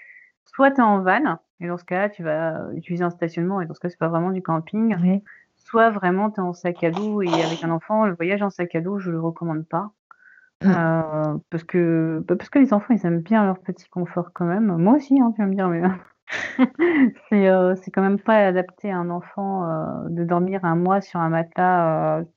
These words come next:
Speaker 1: très, très fin et tout. Faut quand même penser à la santé de l'enfant. Donc, c'est pas adapté.
Speaker 2: Ouais. Oui, après, on... enfin, comme tu dis, en plus, notamment sur la région Bretagne, il y a des campings, euh, absolument, euh,
Speaker 1: C'est ça.
Speaker 2: partout. <laughs>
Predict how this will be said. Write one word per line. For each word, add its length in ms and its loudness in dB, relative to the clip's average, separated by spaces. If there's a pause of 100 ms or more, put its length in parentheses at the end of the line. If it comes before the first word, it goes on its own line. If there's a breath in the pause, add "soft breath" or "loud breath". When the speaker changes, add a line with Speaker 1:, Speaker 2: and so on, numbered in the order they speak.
Speaker 1:
très, 180 -8
très 160 0
fin 340 -2
et 100 -4
tout. 260 -10
Faut 160 -18
quand 160 -8
même 140 -4
penser 280 -4
à 60 2
la 80 -2
santé 240 -6
de 60 -2
l'enfant. 240 -4
Donc, 200 -14
c'est 100 -20
pas 100 0
adapté. 360 0 (680)
Speaker 2:
Ouais. 220 0 (1300 loud breath)
Oui, 160 4
après, 500 -2
on... 460 -4
enfin, 320 -2
comme 180 2
tu 180 -6
dis, 260 -4
en 100 -2
plus, 320 -6
notamment 560 4
sur 580 -4
la 140 0
région 300 -2
Bretagne, 480 0
il 80 -2
y 80 2
a 100 0
des 180 -4
campings, 560 0
euh, 380 0 (380 loud breath)
absolument, 520 2
euh, 120 4
Speaker 1:
C'est 60 2
ça. 100 0
Speaker 2:
partout. 600 -2
<laughs> 0 -